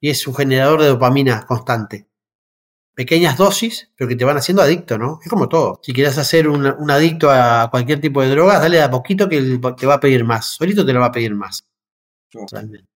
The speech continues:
Speaker 1: Entonces, creo que por ahí, mi estimado García, vendría a la mano. Capaz que fuimos muy rápido, capaz que no quedamos muy claros, pero bueno, la audiencia después nos mandará mensajitos y
Speaker 2: Sí,
Speaker 1: retomaremos en el
Speaker 2: tramitamos,
Speaker 1: próximo
Speaker 2: y, y
Speaker 1: capítulo.
Speaker 2: tramitamos,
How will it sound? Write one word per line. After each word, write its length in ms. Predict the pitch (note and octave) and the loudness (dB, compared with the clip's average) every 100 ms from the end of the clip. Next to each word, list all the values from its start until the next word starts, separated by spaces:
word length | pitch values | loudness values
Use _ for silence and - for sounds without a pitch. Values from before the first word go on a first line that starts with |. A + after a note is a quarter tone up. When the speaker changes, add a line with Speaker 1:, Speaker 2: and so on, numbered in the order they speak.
| _ _ _ - | _ _ _ -18
Speaker 1:
Entonces, 640 | G#2+ - B2 C#3 D3 B2+ - | -14 -6 -4 0 0 0 -2
creo 160 | D#3 | -2
que 120 | D#3+ | -2
por 180 | B2+ C3 | 0 2
ahí, 800 | B2 C#3+ F3 F#3+ D3+ A#2+ G#2+ G#2 _ _ - - _ _ | 4 4 4 4 4 0 -4 -10 _ _ -20 -20 _ _
mi 100 | B2+ | -6
estimado 420 | C3+ - D3 D3+ | -6 -2 2 4
García, 840 | C3+ B2 A2+ E3+ E3 B2+ G#2+ G#2+ _ _ _ _ _ | 4 2 0 0 2 2 0 -6 _ _ _ _ _
vendría 440 | - B2 B2 C3+ C3+ | -10 -6 -4 0 2
a 20 | |
la 80 | B2+ | 2
mano. 400 | C#3 C3 G2+ - _ _ _ _ _ | 0 -2 -4 -10 _ _ _ _ _
Capaz 200 | - B2+ | -8 -4
que 60 | F3+ | -2
fuimos 220 | F#3 E3 | -2 -2
muy 140 | B2+ A#2 | 0 0
rápido, 400 | C#3 C3+ A#2 G#2 | 0 0 -4 -6
capaz 260 | A#2 C3+ | -8 -8
que 80 | B2 | -4
no 80 | B2 | -2
quedamos 240 | B2+ B2+ | 0 0
muy 180 | B2+ C3 | 0 -2
claros, 320 | C3 D3+ F3+ F3+ | 0 0 0 -2
pero 160 | B2 | -2
bueno, 220 | B2+ C#3 | -2 -2
la 100 | A#2+ | -2
audiencia 580 | A#2+ C3+ D3 F3+ F#3+ F3 | 0 0 2 4 4 2
después 260 | C#3+ B2 E3 | 0 2 0
nos 80 | D#3+ | 2
mandará 300 | C3 B2+ C#3 | 0 0 2
mensajitos 600 | C#3+ B2+ A#2 D#3 D#3 E3 | 0 0 -4 -4 0 0
y 160 | B2 G2+ - - - - - _ | 0 -2 -8 -10 -16 -18 -20 _
Speaker 2:
Sí, 80 | - | -2
Speaker 1:
retomaremos 600 | B2+ B2+ A#2+ C3 D3+ B2 | -2 0 0 2 2 2
en 60 | B2+ | 0
el 60 | |
Speaker 2:
tramitamos, 80 | - | -2
Speaker 1:
próximo 240 | A#2 C3 C#3+ | -6 -4 -4
Speaker 2:
y, 20 | |
y 40 | |
Speaker 1:
capítulo. 340 | B2+ C3+ C#3 B2 | -2 0 2 2
Speaker 2:
tramitamos, 540 | A2+ C3+ C#3 D#3+ D#3 | 0 -4 -8 -6 -8